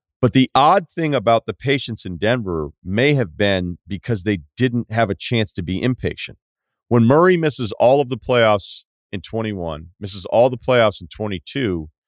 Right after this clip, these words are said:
the Jokic-Murray pairing doesn't actually even have an opportunity to be disappointing in the playoffs. Now, Bill and I were going back through it Sunday. He was like, "Look, if Murray were healthy, what does this mean? Dot, dot, dot." I don't know.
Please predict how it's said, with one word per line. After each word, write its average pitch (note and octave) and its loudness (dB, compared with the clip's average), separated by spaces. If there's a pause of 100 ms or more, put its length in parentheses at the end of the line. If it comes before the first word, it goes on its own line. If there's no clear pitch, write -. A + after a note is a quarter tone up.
(460)
the A2+ -2
Jokic-Murray C#3+ 0
pairing A#2 -2
doesn't C3 2
actually B2 0
even A2+ -4
have A2 -2
an G2 -6
opportunity A2+ -2
to A2 -4
be G#2 -2
disappointing G#2+ -2
in F#2 -2
the F2+ -4
playoffs. - 0 (640)
Now, G#2 -2
Bill D3 2
and C#3+ 2
I C#3 4
were B2+ 0
going B2 0
back A#2+ 2
through A2 -8
it G2+ -8
Sunday. A2+ -2
He A2 -4
was G2 -10
like, F#2+ -2
"Look, A#2+ 0
if F#2 -4
Murray A2 -2
were F#2+ 0
healthy, G#2+ 0
what F#2 -2
does F#2+ -2
this - -8
mean? G2+ -4
Dot, F#2+ 2
dot, F#2+ -2
dot." F2+ 0
I A#2 0
don't F#2+ 0
know. C#2+ -10